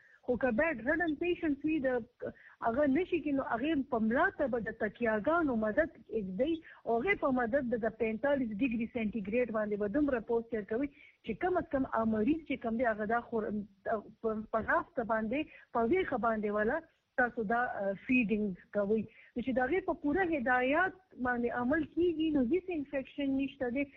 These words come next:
او دا د مریض په ریکوري کې ډیر زیات مدد کوي، ځکه چې یو آرټیفیشل مصنوعي طریقې سره یو ما-، مریض خوراک نشي کولی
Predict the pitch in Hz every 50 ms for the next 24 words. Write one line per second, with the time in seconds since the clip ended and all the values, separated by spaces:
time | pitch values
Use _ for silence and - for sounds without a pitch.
0 | - - - - 247 240 233 214 294 330 349 269 277 262 240 233 233 233 233 269
1 | 330 339 339 - - 254 233 226 233 226 226 - 294 320 349 330 311 269 247 214
2 | - 262 269 311 302 - - - - - - - 202 359 403 403 359 254 247 269
3 | 254 247 254 262 240 233 214 196 226 214 - - - 226 214 202 202 247 233 320
4 | 311 - 285 254 233 233 233 233 240 226 - 359 349 - 320 285 262 254 233 226
5 | 226 220 - 247 240 240 294 349 339 349 285 247 247 226 - 269 269 285 - -
6 | 247 240 262 285 277 240 226 226 226 220 214 214 214 214 262 269 - - - 240
7 | 233 254 269 269 269 - - 240 233 - - 285 - - 285 294 294 311